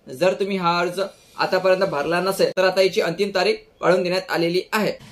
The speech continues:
तर पहा, याची अंतिम तारीख आता काय करण्यात आली आहे तर. तर पहा, दैनिक वृत्तपत्रामध्ये पुणे महानगरपालिका पदभरती जाहिरात क्रमांक दिनांक सहा मार्च दोन हजार तेवीस देण्यात आली असून, उमेदवारांना अर्ज सादर करण्याकरिता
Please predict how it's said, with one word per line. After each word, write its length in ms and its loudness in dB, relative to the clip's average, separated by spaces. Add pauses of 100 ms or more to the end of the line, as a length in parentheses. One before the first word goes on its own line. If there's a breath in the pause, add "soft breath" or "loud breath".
(200)
तर 120 2
पहा, 200 4
याची 180 2
अंतिम 240 -2
तारीख 200 2
आता 140 -2
काय 360 0
करण्यात 300 -2
आली 180 -2
आहे 200 -2
तर. 80 -2 (1200)
तर 100 2
पहा, 340 -2 (500)
दैनिक 480 -2
वृत्तपत्रामध्ये 840 -2
पुणे 300 -4
महानगरपालिका 880 0
पदभरती 580 -2
जाहिरात 400 0 (100)
क्रमांक 480 -4 (480)
दिनांक 300 -2
सहा 360 0
मार्च 240 0
दोन 100 -8
हजार 180 -6
तेवीस 340 -2
देण्यात 300 -4
आली 160 0 (100)
असून, 280 -4 (400)
उमेदवारांना 640 -2
अर्ज 200 -2
सादर 300 -2
करण्याकरिता 720 -2